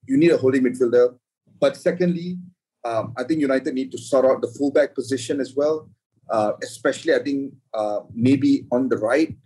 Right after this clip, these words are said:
'cause I'm not a very big fan of Wan-Bissaka. So that will be something that Ten Hag will be looking at. But I think the biggest challenge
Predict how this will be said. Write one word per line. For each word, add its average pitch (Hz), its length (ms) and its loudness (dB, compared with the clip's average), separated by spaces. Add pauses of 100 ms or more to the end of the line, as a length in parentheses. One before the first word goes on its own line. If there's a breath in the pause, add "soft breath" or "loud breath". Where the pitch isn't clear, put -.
(100)
'cause 117 220 -4
I'm 110 120 -2
not 127 200 -2
a 113 40 -10
very 120 200 0
big 127 160 -8
fan 139 120 -2
of 120 80 0
Wan-Bissaka. 127 680 -2 (300)
So 127 140 -8 (120)
that 151 160 2
will 143 80 -6
be 131 100 -4
something 131 380 -4
that 120 140 -2
Ten 113 100 -6
Hag 123 120 -6
will 120 100 -6
be 117 100 -6
looking 117 260 -8
at. - 160 -2
But 160 80 4
I 165 60 4
think 202 180 -2
the - 180 -2
biggest - 380 0
challenge 139 540 -2